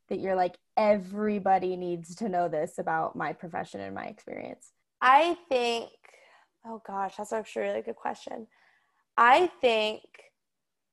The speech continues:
Speaker 2: you should do everything you can. At the end of the day, you should do everything you can to let your body do its own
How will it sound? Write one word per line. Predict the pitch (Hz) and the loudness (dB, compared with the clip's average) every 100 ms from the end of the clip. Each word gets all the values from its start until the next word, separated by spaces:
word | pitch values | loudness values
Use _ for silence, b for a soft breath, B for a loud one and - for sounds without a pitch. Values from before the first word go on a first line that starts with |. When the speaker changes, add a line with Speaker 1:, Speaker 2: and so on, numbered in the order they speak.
| _ _ - | _ _ -10
Speaker 2:
you | 220 247 254 262 269 269 277 - | -2 2 2 4 4 4 2 0
should | - 269 208 | -6 -4 -4
do | 220 220 214 - | 0 2 2 2
everything | 214 220 220 220 214 208 | 0 2 0 -2 -6 -6
you | 214 | -6
can. | - 202 185 175 170 180 208 - | -8 -6 -2 0 -2 -6 -10 -4
At | 220 | 4
the | 247 | 4
end | 285 | 6
of | |
the | 262 | 4
day, | 208 190 | 4 4
you | 202 | 0
should | - | -4
do | 208 | -4
everything | - 208 226 220 | 0 0 0 -2
you | 214 | -6
can | 202 196 190 185 190 _ _ _ _ - - | -6 -4 -2 -4 -8 _ _ _ _ -18 0
to | 233 202 190 | 4 4 4
let | 196 214 202 - | 2 4 4 2
your | 220 | -2
body | 190 196 190 196 196 196 190 | 4 6 6 4 -2 -6 -6
do | 196 190 185 185 | -2 0 0 -2
its | - - - _ _ _ _ _ | -6 -8 -20 _ _ _ _ _
own | - 196 185 | 0 2 2